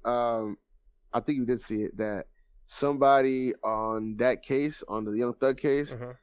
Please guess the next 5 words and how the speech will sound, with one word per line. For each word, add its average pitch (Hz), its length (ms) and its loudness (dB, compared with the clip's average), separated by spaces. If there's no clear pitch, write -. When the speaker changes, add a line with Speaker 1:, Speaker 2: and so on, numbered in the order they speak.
Speaker 1:
uh, 107 480 0
they 135 840 4
didn't 131 360 2
come 120 340 0
back 120 300 4